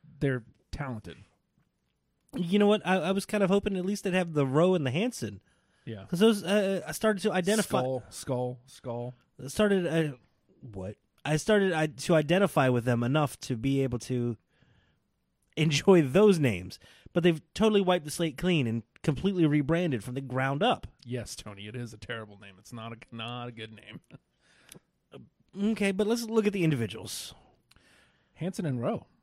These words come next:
Speaker 2: No, no.
Speaker 1: Uh, what?
Speaker 2: Uh, Ivar.
Speaker 1: Okay.
Speaker 2: Ivar?
Speaker 1: Yeah,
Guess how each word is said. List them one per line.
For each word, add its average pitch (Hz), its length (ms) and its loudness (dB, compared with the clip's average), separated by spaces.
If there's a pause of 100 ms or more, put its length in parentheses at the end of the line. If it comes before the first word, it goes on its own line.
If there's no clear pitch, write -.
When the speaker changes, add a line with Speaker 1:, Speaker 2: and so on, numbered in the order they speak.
(520)
Speaker 2:
No, 220 440 6 (220)
no. 185 400 0 (100)
Speaker 1:
Uh, 117 40 -18 (100)
what? 123 260 -12 (480)
Speaker 2:
Uh, 131 280 -2
Ivar. 160 800 2 (180)
Speaker 1:
Okay. 143 300 -2
Speaker 2:
Ivar? 247 420 4 (200)
Speaker 1:
Yeah, 95 180 -18